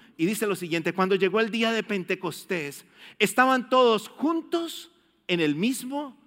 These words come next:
lugar". Y empieza a darnos características.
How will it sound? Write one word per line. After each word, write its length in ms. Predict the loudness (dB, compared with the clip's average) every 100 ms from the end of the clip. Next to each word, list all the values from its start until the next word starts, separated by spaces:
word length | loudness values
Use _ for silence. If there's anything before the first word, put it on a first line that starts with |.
| _
lugar". 420 | -4 -4 -4 -12 -18 _ _ _ _ _ _ _ -10
Y 140 | 6 8
empieza 380 | 8 2 8
a 100 | 10
darnos 300 | 10 6 2
características. 1200 | 6 8 8 8 4 6 4 2 0 0 -6 -10